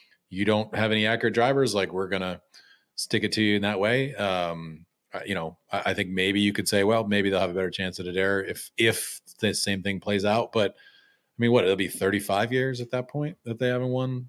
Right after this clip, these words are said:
in Europe. I mean, I, I kinda like that the, you have to go and take it from another team. You have to play their style of golf to, to win the Ryder Cup, from them. Uh,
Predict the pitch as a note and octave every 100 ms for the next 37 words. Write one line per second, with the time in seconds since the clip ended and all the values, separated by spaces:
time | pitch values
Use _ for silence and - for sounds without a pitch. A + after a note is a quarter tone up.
0 | - A#2+ B2 B2+ B2+ G#2 G#2 G#2+ - -
1 | - - - A3 - G3+ B2 G#2+ G#2+ -
2 | G#2+ G#2+ F#2+ E2+ _ A#2 A#2 A#2 - G2+
3 | G#2 G2+ G2 F2 - G#2 G2+ G#2 - G2+
4 | F#2+ F#2 F2+ - F#2+ F#2 F#2 - - F#2
5 | F#2 F2 G2 F#2+ F2+ F2 F2 F2+ - G2
6 | F2+ F2 - - F2 F#2 F2 F2 F2 E2+
7 | F#2 - _ _ _ - - A2+ A2 A2
8 | A#2+ A#2+ - G2+ F#2+ F2+ F2 F2